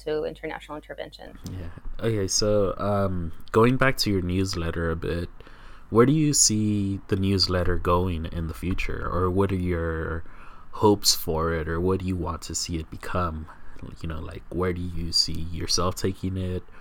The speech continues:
Speaker 2: Or just, you know, what, what do you see for it?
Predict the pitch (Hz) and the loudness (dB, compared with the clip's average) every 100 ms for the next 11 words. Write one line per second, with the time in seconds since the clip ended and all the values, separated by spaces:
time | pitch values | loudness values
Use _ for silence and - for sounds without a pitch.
0 | - - - - - - 85 82 80 80 | -16 -16 -14 -16 -14 -6 -4 -2 -4 -6
1 | 80 87 95 - - - - 82 80 - | -8 -10 -10 -10 -8 -8 -6 -6 -6 -6
2 | - 95 95 - - 92 92 90 82 - | -2 0 0 -4 -4 -2 -2 -2 -2 -4
3 | 82 - 85 | -4 -8 -8